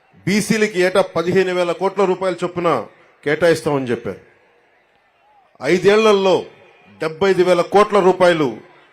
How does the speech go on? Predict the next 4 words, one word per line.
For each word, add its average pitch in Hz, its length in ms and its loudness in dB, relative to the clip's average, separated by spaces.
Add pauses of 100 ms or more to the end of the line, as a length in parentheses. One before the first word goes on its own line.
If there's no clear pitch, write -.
(320)
బీసీల 190 360 -2
సంక్షేమానికి 175 1040 -4 (320)
కేటాయిస్తామని 151 680 -4
చెప్పాడు. 117 340 -8